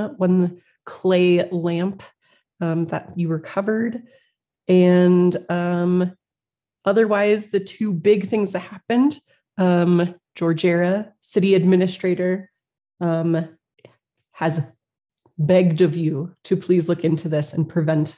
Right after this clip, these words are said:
more of these fires from occurring. People are starting to get very,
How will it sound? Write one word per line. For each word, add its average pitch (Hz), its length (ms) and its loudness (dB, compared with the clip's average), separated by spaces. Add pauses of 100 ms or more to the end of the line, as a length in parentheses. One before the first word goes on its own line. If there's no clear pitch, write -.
more 165 320 2
of 147 120 0
these 151 220 -2
fires 147 400 -6
from 170 160 -6
occurring. 180 680 0 (320)
People 170 300 -2
are 147 80 0
starting 151 500 -2
to 156 140 -10
get 151 300 -2
very, 165 680 0